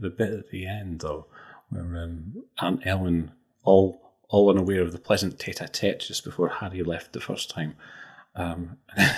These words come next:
it wasn't a pleasant tete-a-tete. It was the most awkward dialogue in the whole, I mean, there wasn't much in the way of dialogue, but what there was, this was awkward as hell. I, I was, I was actually glad she interrupted at that point. It's about the one thing I,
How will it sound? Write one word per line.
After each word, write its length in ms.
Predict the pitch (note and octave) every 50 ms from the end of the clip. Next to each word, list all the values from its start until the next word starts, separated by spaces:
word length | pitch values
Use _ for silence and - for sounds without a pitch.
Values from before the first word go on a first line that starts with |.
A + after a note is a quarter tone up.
| - - B2+ - - - - E3+ C#3+
it 120 | - - -
wasn't 280 | A2 A2 - - -
a 40 | F#2
pleasant 400 | - - - F#2 F#2+ E2+ E2 D#2 -
tete-a-tete. 540 | - F2 - F2 E2 - - F#2+ G2 G#2
It 80 | G#2+ F#2
was 120 | E2+ -
the 60 | - G2
most 220 | F#2+ - - _ -
awkward 500 | - G#2+ G#2+ - - - F2+ F2 F2+ -
dialogue 480 | - F#2+ F#2+ G2 G#2 F#2+ F2+ E2+ E2 D#2+
in 100 | E2 E2
the 80 | D#2
whole, 160 | D#2 E2 G2 G#2
I 60 | A2
mean, 220 | A2 G2 F2+ - - - - -
there 80 | - G2
wasn't 300 | G#2+ A#2 A#2 A#2 G#2+ F2+
much 220 | A2 A2 - -
in 60 | F#2
the 80 | F2 E2
way 180 | E2 G2 G2+ G2+
of 100 | G2 -
dialogue, 400 | - F2 F2 D#2+ D#2+ F2 F2+ -
but 80 | F#2 F2
what 200 | F#2 G#2 G#2+ G2
there 80 | F#2+ E2
was, 240 | F2+ F2+ E2+ D#2
this 180 | G2 G2 - -
was 120 | E2 D2 - -
awkward 380 | - G#2 E2+ - - - - -
as 140 | E2+ - -
hell. 400 | - F#2+ G2+ A#2 G#2+ E2+ - _ _ -
I, 60 | G2
I 300 | G2 G#2 G2+ A2 G#2+ B2
was, 220 | B2+ A2+ G2+ - -
I 80 | - A#2
was 120 | A#2 A2
actually 240 | A2 G#2+ - G2+ F#2+
glad 380 | G2 - G#2+ F#2+ G2+ A#2 C#3 C#3
she 160 | - - G2
interrupted 560 | G#2 G2 - G2 F#2+ - - - F#2+ E2+ - - -
at 100 | - -
that 240 | F#2 F2 - - -
point. 200 | - G2+ F2 F#2+
It's 140 | G2+ G2 G#2
about 140 | G#2 - -
the 60 | G2+
one 200 | G2 A#2 A#2 A#2
thing 300 | A#2 - - G2 G2 F2+
I, 120 | F2 F#2